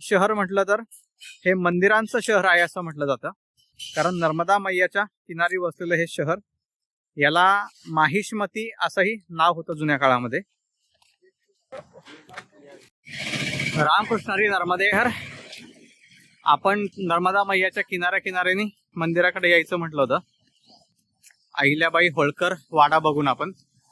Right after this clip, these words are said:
पण त्या ठिकाणी तो राजवाडा राज्यपालांसाठी राखीव ठेवलेला आहे आजच्या दिवस. शिवाय आपण पाठीमागच्या साईडने आलोय. या ठिकाणी राजराजेश्वरी मंदिरात आपण दर्शन घेऊयात.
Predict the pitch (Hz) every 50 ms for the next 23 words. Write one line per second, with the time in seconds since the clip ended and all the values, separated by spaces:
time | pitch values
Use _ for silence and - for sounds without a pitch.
0 | _ _ - 165 165 156 - 180 180 190 190 190 - 180 175 185 226 214 - -
1 | - - - - - - 170 175 175 170 160 165 165 170 175 175 175 180 185 190
2 | - _ _ _ _ _ _ _ _ _ _ _ _ - 147 143 147 147 165 180
3 | - 175 165 170 180 180 - 180 165 160 185 185 - _ _ _ _ - 156 143
4 | 139 - - 180 180 175 165 156 147 151 151 156 147 135 - - 139 127 127 156
5 | - - - - - - - _ _ _ _ _ _ _ _ _ _ - 156 151
6 | 156 170 156 - 160 147 - 165 165 165 - 185 165 170 160 147 151 160 160 147
7 | 127 143 175 165 _ _ _ _ _ _ _ _ _ _ _ _ _ _ _ _
8 | _ - - 151 147 143 - 156 160 160 170 175 165 147 143 151 156 151 156 151
9 | 156 160 - - 160 151 156 156 147 139 147 143 143 - 143 131 139 143 139 135
10 | 123 - 151 151 143 131 127 135 180